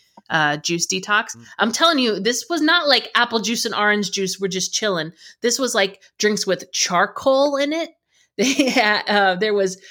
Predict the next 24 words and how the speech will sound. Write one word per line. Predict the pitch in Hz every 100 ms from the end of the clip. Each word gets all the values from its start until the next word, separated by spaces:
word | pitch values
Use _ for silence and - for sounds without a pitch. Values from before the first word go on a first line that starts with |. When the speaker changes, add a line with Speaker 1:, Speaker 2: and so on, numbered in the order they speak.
| - -
Speaker 2:
Activated | 120 - 107 110 226
Speaker 1:
yeah, | 262
Speaker 2:
charcoal, | - 202
Speaker 1:
activated | - 254 262 262
Speaker 2:
yeah. | -
Speaker 1:
charcoal. | 226 226 226 240 220
There | 202
were | 190
drinks | 185 190 185
with | 175 175
ginger, | 262 262 254 262 240
with | 190 190
cayenne. | - - 240 240 233 233 233 233 - _ _
I | 214
mean, | 247 220
they | 240
were | 220
very, | 185 220 226 240 -
you | 220
could | 226 233
tell | - 220
they | 208
were | 190
very | 175 185 185 196